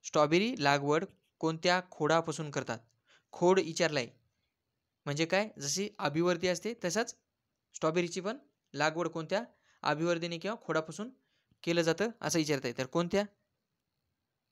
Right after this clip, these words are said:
तर ते आहे धावते. कोणते? स्ट्रॉबेरीची लागवड ही धावते खोडापासून करते, धावते, हे लक्षात ठेवा. त्यानंतर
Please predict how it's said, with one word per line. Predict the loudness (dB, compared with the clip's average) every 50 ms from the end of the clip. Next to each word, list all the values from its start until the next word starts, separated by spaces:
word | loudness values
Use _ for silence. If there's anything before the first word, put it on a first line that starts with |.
| _ _ _ _ _ _ 0
तर | 0 0 0 -2 -6 _ _ _ _ _ _
ते | 0 0 2
आहे | 2 2 2 2 2 0 -2 -6 _ _ _ _ _ _ _ _ _ _ _ _
धावते. | -8 -2 2 2 2 2 0 -2 -4 -4 -8 _ _ _ _
कोणते? | -8 -6 -2 0 0 -2 -2 -6 -14 -16 -2
स्ट्रॉबेरीची | 2 2 4 4 4 2 2 2
लागवड | 2 2 4 2 2 0
ही | 0
धावते | -2 -4 -2 0 0 0 2 2 2 2 2 -2 _ _ _
खोडापासून | -2 0 0 0 0 -2 -4 -2
करते, | 0 0 0 0 -2
धावते, | -2 -2 -4 -4 -4 -6 -8 -8 -12 _ _ _ -4
हे | -4 -2 -2 -2
लक्षात | -2 -2 -2 -4
ठेवा. | -4 -6 -8 -8 -10 _ -20 -20 -20 -20 _ _ -2
त्यानंतर | -2 -2 0 -2 -2 -4 -4